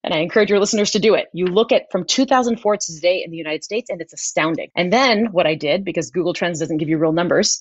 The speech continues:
is I put Trulia on the list 'cause I knew what Trulia searches looked like at the time. And I thought, "Holy shit, like, this is really big." Right? So those two validation points made our go-to-market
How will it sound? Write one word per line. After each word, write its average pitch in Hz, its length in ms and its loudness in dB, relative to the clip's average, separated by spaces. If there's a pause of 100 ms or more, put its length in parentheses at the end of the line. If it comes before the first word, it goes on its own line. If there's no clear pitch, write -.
is 170 400 4
I 202 80 2
put - 160 0
Trulia 220 460 2
on 165 160 -4
the 151 60 0
list 202 280 0
'cause 180 120 -2
I 165 80 -4
knew 214 180 -2
what 208 100 0
Trulia 220 380 -2
searches 151 340 -6
looked 156 160 -8
like 156 140 -4
at 147 80 -10
the 143 60 -8
time. 202 380 -6
And 196 120 -2
I 190 40 2
thought, 180 240 -2
"Holy 226 260 -2
shit, - 360 -2
like, 151 160 -4
this 202 300 2
is 156 160 0
really 156 240 2
big." 226 320 2 (500)
Right? 214 180 2
So 190 100 4
those 226 320 2
two 311 200 0
validation 220 540 0
points 160 440 -6
made 190 200 -4
our 190 140 0
go-to-market 180 720 -4